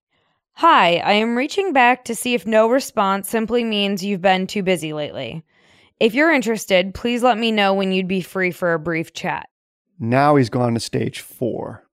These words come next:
Speaker 2: Klinger. He's not quite five, but he's definitely gone from three to four on you. But he's not given you any reason to chat. He's not specifically saying, "Hey, here's why I think a conversation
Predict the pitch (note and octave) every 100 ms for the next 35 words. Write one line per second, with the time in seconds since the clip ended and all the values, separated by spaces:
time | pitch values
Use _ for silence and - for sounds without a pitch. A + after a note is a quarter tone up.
0 | _ - A#2 G#2 G#2+ G2+ A2+ A#2+ C#3+ D#3
1 | - C#3+ C3+ - - B2+ C3+ D3 D3 A#2+
2 | A2 F#2+ B2+ A#2+ C3 A#2+ A#2+ A#2 A#2 G2+
3 | - B2 A#2 - - A2 G#2+ A2 A#2 A#2+
4 | A2+ A2 _ _ _ _ _ _ _ _
5 | _ _ - C#3+ D3 B2 D3 D3 C3+ B2+
6 | C3+ B2+ B2+ B2 A#2+ A#2 - - B2+ C3
7 | C3 C3 B2+ _ _ _ _ _ - A2
8 | A2+ G#2 A#2 A2 G#2 - A2+ - - G#2
9 | G2 - B2 G#2+ B2+ C3 C3 - _ _
10 | _ - - C3 - C3+ - B2+ B2 A2+
11 | - B2+ A#2 G#2+ G2+ B2 C3+ G#2+ F#2 A#2+
12 | C3 A#2+ B2+ A#2+ A2+ - G#2 G#2+ - A#2
13 | B2+ - - A2+ A#2 B2 - G#2+ F#2+ -
14 | G#2+